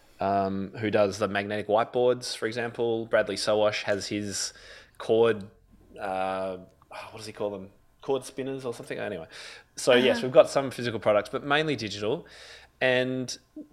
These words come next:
Speaker 1: one of our team members, Tara, looks after it, and she's just a magician when it comes to finding cool stuff at the right time and emailing people about it. So, um, what I would suggest is, is go on, have a look.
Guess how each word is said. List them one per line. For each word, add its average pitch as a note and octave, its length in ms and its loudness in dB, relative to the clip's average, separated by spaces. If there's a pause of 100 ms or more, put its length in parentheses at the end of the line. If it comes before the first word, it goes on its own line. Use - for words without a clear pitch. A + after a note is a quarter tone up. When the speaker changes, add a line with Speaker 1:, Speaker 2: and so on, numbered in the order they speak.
Speaker 1:
one B2+ 540 0
of C3+ 100 4
our A2+ 340 8
team B2 300 -4
members, G2+ 320 -4
Tara, G#2 680 2
looks G#2+ 280 -4
after F#2 480 0
it, E2+ 260 -4
and F#2+ 260 -8
she's A#2 460 -4
just - 460 -10 (260)
a G#2+ 80 -8
magician G2 500 -6
when F#2 120 -6
it F2+ 80 -8
comes F2+ 240 -6
to F#2+ 100 -8
finding F#2 380 -6
cool B2 240 -4
stuff F#2+ 320 0
at F#2 40 -6
the F2+ 80 -2
right F#2+ 240 2
time F#2 320 -6
and F2+ 220 -12
emailing F#2 400 -8
people F2+ 460 -8
about F2 260 0
it. E2+ 180 -6
So, F#2 340 -4 (500)
um, F#2+ 440 -6
what C#3 220 8
I C#3+ 60 12
would B2+ 120 8
suggest A#2 440 2
is, G#2 260 -6
is A2 200 -10
go C#3 260 -2
on, A#2 140 -2
have C#3+ 180 0
a F3+ 40 6
look. B2 540 0